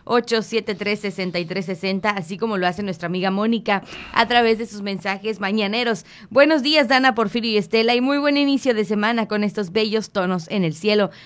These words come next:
Saludos, Mónica, y nos comparte la fotografía del día de hoy, el bello cielo de este dieciocho de octubre, y la verdad es que está precioso, como siempre.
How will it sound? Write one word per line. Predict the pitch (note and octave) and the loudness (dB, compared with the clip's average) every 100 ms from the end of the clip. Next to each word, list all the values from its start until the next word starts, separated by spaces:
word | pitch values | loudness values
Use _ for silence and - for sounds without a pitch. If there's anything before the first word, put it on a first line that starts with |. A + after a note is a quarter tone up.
| - | -10
Saludos, | - G3+ A#3 D4 B3+ G3+ | -2 2 2 2 2 2
Mónica, | A#3+ C#4 A#3+ A#3 | 2 2 0 0
y | G#3 | 0
nos | G3+ | -2
comparte | G#3 G3+ G#3+ A3 A#3+ | 0 2 2 2 0
la | A#3+ | 0
fotografía | F#3+ G3+ G3 F3+ E3 C4 C4+ B3+ | -2 -4 -2 -4 -4 0 0 0
del | G3 F3+ | -2 -2
día | A3+ G#3+ | -2 0
de | F#3+ | 0
hoy, | F#3+ A3+ D#4+ - - - | 2 2 2 -6 -18 -10
el | - A3 | -2 0
bello | G#3 A3+ A3 | 2 4 2
cielo | - A#3+ B3 A#3+ A3 | 0 2 2 4 0
de | F#3+ | 0
este | - G3 | -2 -4
dieciocho | F3+ F3 G#3+ G#3+ G#3 G#3 | -4 -2 2 2 2 -2
de | F3+ | -2
octubre, | E3+ - C4+ B3 C4 C#4 - - - | -4 -2 0 2 2 0 -14 -20 -8
y | D#3+ | -4
la | D#3 | -4
verdad | D#3+ E3+ G3+ G#3+ | -4 -2 -2 -4
es | F3 | -8
que | - | -12
está | C#3 - G#3+ C4 | -14 0 0 0
precioso, | E3 C#3+ - - - - F3+ | -6 -8 -10 -16 -16 -16 -10
como | E3 D#3 | -6 -6
siempre. | - D3 - | -8 -14 -16